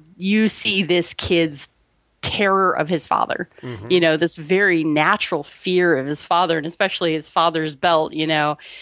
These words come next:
Speaker 1: and, you know, and, and then he, this whole interaction, this whole scene where the mother is saying, "No, no, don't do it," and, you know, and then mercifully she's, we stay with her when she's closed out of the bedroom, but we see her reaction to the sounds she's hearing,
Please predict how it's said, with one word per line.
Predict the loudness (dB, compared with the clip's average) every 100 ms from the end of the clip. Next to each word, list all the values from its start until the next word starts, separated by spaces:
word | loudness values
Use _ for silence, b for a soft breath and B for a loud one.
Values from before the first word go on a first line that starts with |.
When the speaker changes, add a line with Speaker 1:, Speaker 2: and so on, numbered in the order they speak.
| B 0
Speaker 1:
and, | 2 4 2 0 -2 -8 b _ _ _ _ _ _ -20
you | -20 -10 -2 2
know, | 4 4
and, | 2
and | 2 2
then | 0
he, | 0 -6 -8 -6
this | 0 2 0
whole | -6 -2 0 2
interaction, | 2 0 0 0 0 0 -2 0
this | -2
whole | -2 -2
scene | 0 0 0 2
where | 2
the | 2
mother | 2 0 0
is | 0
saying, | 0 0
"No, | 0 0 2
no, | 0 0
don't | 0 0
do | -2 0
it," | 2 0 -2 B B B
and, | 0 2
you |
know, | 2 4
and | 2 2
then | 2 0 -4 -10 _
mercifully | -6 0 0 0 -4 -2 0 2 0 -2
she's, | 0 2 2 -2 -8 B B
we | -2 0 2 2
stay | 0 0 0
with | 0
her | -2 -2 0
when | 0
she's | 0 -2 -4 -4
closed | 0 2 2
out | 2 0
of | 0
the |
bedroom, | 0 0 0 -4 -4
but | -4 -6
we | -6
see | -6
her | -8 -6
reaction | -4 0 0 0 -2 -4
to | -4
the | -6
sounds | -4 -2 0 0 -2
she's | -4 -6
hearing, | -4 0 2 2 -2 -4